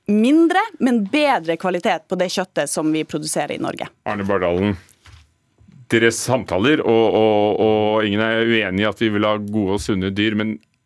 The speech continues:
Speaker 2: er det noe hos noen av dere forskere som tenker på, på disse initiativene som litt sånn,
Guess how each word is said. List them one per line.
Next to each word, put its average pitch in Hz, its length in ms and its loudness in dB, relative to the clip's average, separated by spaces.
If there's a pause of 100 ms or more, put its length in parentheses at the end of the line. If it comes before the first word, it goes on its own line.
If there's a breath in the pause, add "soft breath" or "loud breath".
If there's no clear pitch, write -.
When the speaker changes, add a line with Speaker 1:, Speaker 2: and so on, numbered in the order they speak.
(120)
Speaker 2:
er 92 240 -2
det 107 80 -2
noe 113 180 2
hos 120 240 -2
noen 110 200 0
av 104 100 -2
dere 104 180 0
forskere 107 260 -4
som 113 180 -4
tenker - 360 -6
på, 120 300 -2 (100)
på 110 200 -2 (200)
disse 127 220 0
initiativene 117 520 0
som 131 180 -2
litt 127 200 -2
sånn, 127 300 0